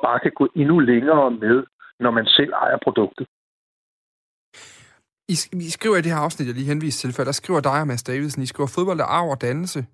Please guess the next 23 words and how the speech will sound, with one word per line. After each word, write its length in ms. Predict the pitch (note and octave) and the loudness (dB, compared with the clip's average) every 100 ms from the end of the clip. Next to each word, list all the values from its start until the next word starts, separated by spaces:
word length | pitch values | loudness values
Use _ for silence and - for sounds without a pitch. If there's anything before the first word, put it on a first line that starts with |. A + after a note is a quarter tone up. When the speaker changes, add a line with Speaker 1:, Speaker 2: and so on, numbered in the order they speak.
| - | -6
Speaker 2:
hjemstavn 480 | B2+ F3 - A#2+ | -4 -2 -2 -4
og 80 | A2+ | -4
globalisering, 720 | B2 A2 G#2 - F3 D#3+ B2+ - | -8 -8 -8 -6 -6 -6 -8 -4
drømme 280 | B2 D3+ | -4 -2
og 40 | D3+ | -4
nederlag, 480 | A#2+ C#3 C#3 A2 - | -4 -4 -4 -4 -6
leg 220 | - C#3+ B2 | -4 -4 -2
og 60 | |
magt, 340 | A#2 A2+ - - _ _ - | -2 -4 -6 -16 _ _ -10
samt 280 | - D3+ - | -4 -4 -2
en 80 | |
masse 300 | B2 B2+ D3+ - | -4 -2 -4 -4
andet, 240 | A#2+ C3+ - | -4 -6 -6
både 200 | A#2 B2 | -6 -6
sundt 360 | - B2 A2 _ - | -6 -8 -10 _ -10
og 180 | - | -4
ondt. 300 | D3+ G3+ - _ _ _ - | -2 -2 -6 _ _ _ -8
Men 120 | B2 | -8
topfodbold 600 | A2+ G3 - B2+ A2+ G2+ - | -6 -8 -6 -8 -6 -8 -4
er 80 | |
også 220 | A2+ C#3+ - | -4 -4 -2
altid 360 | C#3+ - - - _ _ | -4 -4 -10 -12 _ _
forretning." 400 | - - B2 C3+ | -12 -12 -14 -18